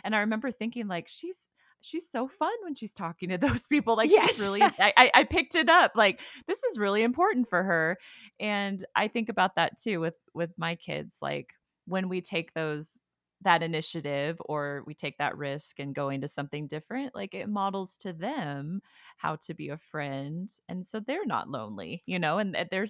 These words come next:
Speaker 1: they're seeing that. So I, I think that's cool. It's like a, a domino effect for our
Speaker 2: Yeah,
Speaker 1: children too, right?
Speaker 2: absolutely, and teach your kids how to ask questions, you know?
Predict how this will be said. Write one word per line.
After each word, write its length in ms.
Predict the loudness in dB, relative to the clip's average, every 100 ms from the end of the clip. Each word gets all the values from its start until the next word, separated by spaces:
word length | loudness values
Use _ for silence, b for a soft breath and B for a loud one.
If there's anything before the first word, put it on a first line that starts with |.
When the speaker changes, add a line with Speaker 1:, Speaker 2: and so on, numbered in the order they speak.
| -6
Speaker 1:
they're 180 | -6 -6
seeing 380 | -6 -6 -6
that. 240 | -8 -12 -10
So 120 | -2
I, 180 | 2 2
I 100 | 2
think 180 | 0 0
that's 240 | 0 0 -4
cool. 240 | -6 -4
It's 140 | -4 -4
like 200 | -4 -2
a, 280 | -2 -2 -6 _ _ _ -12
a 80 | -4
domino 500 | -2 -2 -2 -4 -6
effect 400 | -4 -6 -6 -10
for 80 | -6
our 100 | 2
Speaker 2:
Yeah, 420 | 4 6 6 4
Speaker 1:
children 0 |
too, 240 | 2 2 2
right? 220 | 2 -2
Speaker 2:
absolutely, 560 | -2 -2 -4 0 0 2
and 280 | 0 -2 -6
teach 380 | -8 -8 -8 -4
your 100 | -6 -6
kids 500 | -8 -4 -2 -4 -12
how 440 | -14 -10 -6 -6 -8
to 260 | -8 -8 -8 -10
ask 360 | -8 -8 -10 -14
questions, 960 | -10 -8 -8 -10 -8 -6 -8 -12 -16 -10
you 140 | -8
know? 480 | -6 -4 -4 -4